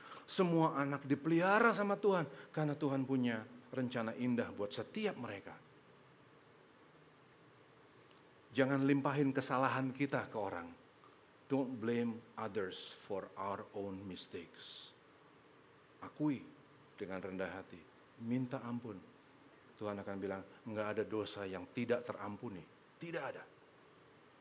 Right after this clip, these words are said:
Ketiga, untuk ibu-ibu yang ada di sini, berdoalah. Ibu adalah tiang doa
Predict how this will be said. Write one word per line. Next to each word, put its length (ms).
Ketiga, 240
untuk 240
ibu-ibu 560
yang 160
ada 160
di 160
sini, 240
berdoalah. 640
Ibu 240
adalah 360
tiang 480
doa 400